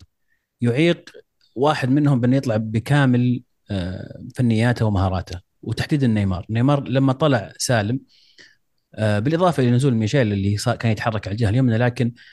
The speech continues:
نيمار صار عنده مساحة أكبر يتحرك فيها، يستلم كورة، ينطلق. وجود سالم في هذه الخانة، وجود نيمار مع بعض يغطون على بعض. ففي مجاملة عبد الله أعتقد بوجود اللاعبين ذول اثنينهم في نفس الوقت.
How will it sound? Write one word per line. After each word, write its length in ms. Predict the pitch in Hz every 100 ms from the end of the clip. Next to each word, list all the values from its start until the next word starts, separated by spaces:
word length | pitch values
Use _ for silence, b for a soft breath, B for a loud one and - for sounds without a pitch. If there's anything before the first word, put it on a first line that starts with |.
| B -
نيمار 240 | 131 156
صار 220 | 147 135
عنده 200 | 127 147
مساحة 400 | 117 110 120 120
أكبر 220 | 123 113 98
يتحرك 360 | - 95 92
فيها، 280 | - 143 110
يستلم 400 | 104 - 101 98
كورة، 540 | 90 139 127 113 107 - B B B
ينطلق. 560 | 120 147 143 113 117 - _ b b
وجود 260 | 131 139 185
سالم 440 | - 170 156 127
في 80 | 117
هذه 140 | 143 156
الخانة، 480 | 139 156 143 131
وجود 300 | 143 135 165
نيمار 280 | 151 139 143
مع 160 | 127 135
بعض 380 | 151 156 165 _ -
يغطون 380 | 123 127 - 127
على 160 | 90
بعض. 220 | 85 - - _ B B B _
ففي 300 | 147 165 226
مجاملة 500 | 190 156 156 117 104
عبد 220 | 95 104
الله 200 | 123 139
أعتقد 420 | 117 156 - 131
بوجود 260 | 127 147 135 -
اللاعبين 540 | 127 131 113 127 143
ذول 180 | 120 131
اثنينهم 360 | 113 135 135 139
في 140 | 127
نفس 200 | 127 -
الوقت. 440 | 95 95 - -